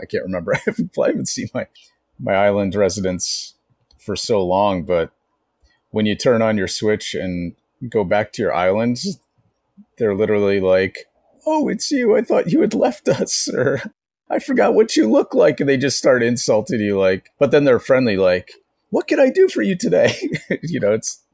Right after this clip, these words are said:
it's just so, so amazing. Like, that game had such groundbreaking, I guess, customization. It was,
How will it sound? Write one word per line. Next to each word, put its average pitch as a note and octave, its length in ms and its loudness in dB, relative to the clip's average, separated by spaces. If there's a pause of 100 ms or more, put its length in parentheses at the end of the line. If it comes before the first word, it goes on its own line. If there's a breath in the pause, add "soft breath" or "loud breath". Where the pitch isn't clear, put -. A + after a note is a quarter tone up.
(140)
it's - 160 -6
just B2 220 -2
so, A#2 280 2
so A#2 240 0
amazing. G2 380 -2
Like, F#2 180 0 (300)
that A#2 240 0
game B2+ 240 2
had G2+ 220 0
such - 580 -4 (420)
groundbreaking, G2 1120 -2 (260)
I F#2 60 -8
guess, F2+ 200 -6
customization. F#2 1040 -6
It E2 80 -8
was, F2 260 -10